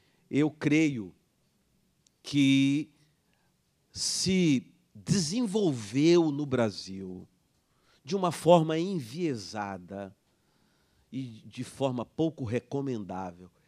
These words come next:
e se afastando daquele direito que o inspirou, pelas razões que eu mencionei aqui há pouco, né, com o direito norte-americano, um certo,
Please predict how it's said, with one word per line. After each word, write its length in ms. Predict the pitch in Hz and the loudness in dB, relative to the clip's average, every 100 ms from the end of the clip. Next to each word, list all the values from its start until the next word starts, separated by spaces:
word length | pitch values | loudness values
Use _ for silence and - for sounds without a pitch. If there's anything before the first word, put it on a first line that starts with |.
| _ _ | _ _
e 140 | 151 143 | -14 -12
se 260 | - - | -10 -4
afastando 920 | 165 - 151 135 - - 180 254 190 185 | -6 -2 0 0 -2 0 2 2 -2 -2
daquele 540 | 165 147 - 196 196 | -2 -2 0 2 2
direito 520 | 151 147 143 190 - | 0 4 4 4 -2
que 300 | 147 - 170 | -10 -2 4
o 400 | 170 226 269 262 _ _ _ _ - - | 8 10 10 6 _ _ _ _ -16 -2
inspirou, 1120 | 202 185 - - 175 139 135 135 131 127 143 - _ _ _ | 0 2 0 2 8 12 12 12 12 12 6 -2 _ _ _
pelas 240 | 113 110 | -2 -2
razões 580 | 104 113 95 113 143 170 | -2 -4 0 4 4 4
que 220 | - 151 | 0 4
eu 220 | 120 123 143 | 6 6 4
mencionei 600 | 117 131 - 110 117 127 | -2 -2 -2 -2 0 -2
aqui 300 | 101 - 123 | -4 -4 -4
há 60 | |
pouco, 640 | - - 104 101 - 107 110 _ _ _ _ - | -2 -2 -2 -4 -8 -14 -14 _ _ _ _ -14
né, 160 | 110 | -10
com 120 | 151 104 | -10 -12
o 40 | |
direito 300 | 104 98 95 | -12 -10 -8
norte-americano, 960 | 101 - 110 117 127 110 107 101 98 98 _ _ _ _ _ | -8 -8 -10 -10 -12 -14 -14 -14 -18 -20 _ _ _ _ _
um 200 | - 202 | -14 -12
certo, 920 | 196 - - 196 190 - - 190 180 | -8 -6 -2 0 -2 -6 -8 -6 -6